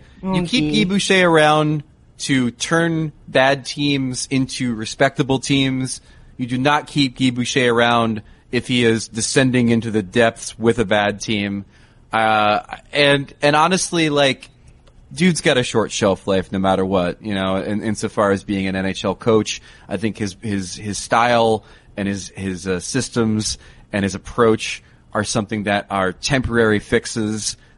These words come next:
Speaker 2: uh, but by no means solutions to long-term problems. And so as the Ottawa Senators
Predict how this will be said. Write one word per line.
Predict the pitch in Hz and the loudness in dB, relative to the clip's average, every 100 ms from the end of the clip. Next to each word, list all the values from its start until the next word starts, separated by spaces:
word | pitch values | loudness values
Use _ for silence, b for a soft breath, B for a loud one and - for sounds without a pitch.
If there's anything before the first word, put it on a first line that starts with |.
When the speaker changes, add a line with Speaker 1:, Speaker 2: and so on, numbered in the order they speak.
| - | -4
Speaker 2:
uh, | 98 92 | 0 0
but | - 104 | 0 0
by | 104 | 2
no | 101 107 | 2 2
means | 104 104 101 98 | 0 0 -2 -4
solutions | 113 107 98 101 | -2 -2 -2 -6
to | 104 | -2
long-term | 101 98 95 101 | 0 0 -2 -6
problems. | 90 135 135 127 123 - - b b b | 0 2 2 0 -2 -4 -10 b b b
And | - 117 | -4 -2
so | 131 | 4
as | 117 110 | 4 4
the | 123 | 2
Ottawa | 131 139 127 | 4 2 0
Senators | - 123 113 113 | 0 0 2 0